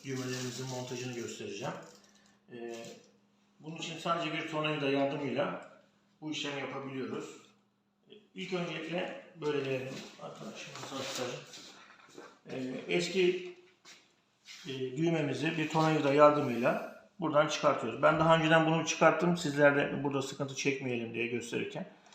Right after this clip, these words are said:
Çıkarttığımızda bakın arkasından soketi geliyor bu şekilde. E, soketinden de ayırıyoruz. Kenarlarına basıp.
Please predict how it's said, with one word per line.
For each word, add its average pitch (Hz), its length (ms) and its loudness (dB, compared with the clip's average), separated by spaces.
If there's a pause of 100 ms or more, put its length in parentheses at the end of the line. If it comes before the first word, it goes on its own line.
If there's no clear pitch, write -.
(180)
Çıkarttığımızda 175 680 2
bakın 160 300 0 (460)
arkasından 160 460 4
soketi 151 420 0
geliyor 123 320 0
bu 127 80 -4
şekilde. 117 640 -4 (1040)
E, 127 160 -8
soketinden 170 680 4
de - 300 -2 (600)
ayırıyoruz. 151 720 0 (580)
Kenarlarına 120 540 -8
basıp. - 540 -8